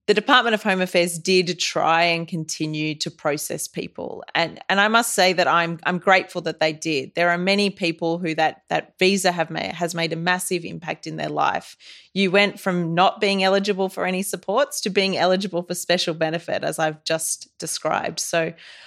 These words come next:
I was very grateful that some processing did continue.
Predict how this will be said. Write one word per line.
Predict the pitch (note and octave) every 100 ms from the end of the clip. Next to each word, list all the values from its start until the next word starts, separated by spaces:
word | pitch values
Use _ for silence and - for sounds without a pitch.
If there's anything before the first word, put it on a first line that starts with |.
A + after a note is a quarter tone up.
| -
I | - A3+
was | B3
very | - F#3
grateful | E3+ D#3+ D3+ - F3 D#3+
that | A3 -
some | D#3+ D#3
processing | - D#3+ D#3 - - - F3 D#3+
did | F3 D#3
continue. | - E3+ D#3+ - - F#2+ -